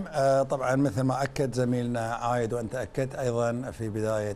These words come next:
إجابتك على السؤال الأول، أغلبية ال-، الناس اليوم كم-، نقدر نقول الجلسة كانت أغلبيتها في عملية البيع، ولكن أكيد في، آه، آه،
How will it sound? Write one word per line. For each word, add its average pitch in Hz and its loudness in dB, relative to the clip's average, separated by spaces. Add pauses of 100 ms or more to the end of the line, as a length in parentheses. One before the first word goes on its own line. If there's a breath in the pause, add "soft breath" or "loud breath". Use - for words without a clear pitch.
إجابتك 120 -2
على 101 -6
السؤال 98 -6
الأول، 131 -2 (640 loud breath)
أغلبية 185 4
ال-، 127 0
الناس 131 0
اليوم 123 0
كم-، 127 2 (140)
نقدر 123 0
نقول 123 2
الجلسة 120 -2
كانت 123 -2
أغلبيتها 127 -2
في 123 -2
عملية 120 0 (120)
البيع، 120 2
ولكن 143 0
أكيد 202 0
في، 175 -2 (100)
آه، 135 2 (480 loud breath)
آه، 117 -2